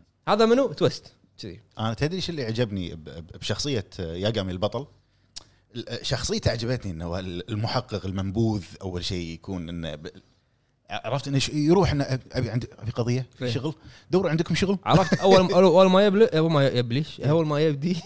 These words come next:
Speaker 2: <laughs> يبلش.
Speaker 1: <laughs> أول ما ي-، الحلقة هذه مو مشكلة. أول ما يبدي ياخذ قضية، واحدة شاكة برأيها، تروح تلحق أنت،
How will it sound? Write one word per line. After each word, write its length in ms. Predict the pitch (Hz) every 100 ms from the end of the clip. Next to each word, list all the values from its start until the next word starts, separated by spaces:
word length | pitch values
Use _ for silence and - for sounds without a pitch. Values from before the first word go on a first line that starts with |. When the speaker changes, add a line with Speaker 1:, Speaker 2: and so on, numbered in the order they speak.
| - 762 -
Speaker 2:
<laughs> 380 | - - 294 302
يبلش. 340 | 302 285 - 185 247 277 247
Speaker 1:
<laughs> 320 | - - - -
أول 120 | 233 -
ما 80 | 233
ي-، 180 | 175 -
الحلقة 480 | 175 185 180 135 151
هذه 120 | 139
مو 140 | 147
مشكلة. 260 | 147 135 - - 147 - - - - - _ _ -
أول 220 | 151 175
ما 120 | 175
يبدي 480 | 202 185 208 247 - _ _ _ -
ياخذ 480 | 175 190 180 143 135 123 110
قضية، 520 | 143 160 202 208 262 - _ _ _ -
واحدة 260 | 175 185
شاكة 300 | 151 180 175
برأيها، 300 | 143 147 127
تروح 200 | 120 151
تلحق 300 | 135 151 156
أنت، 180 | 135 -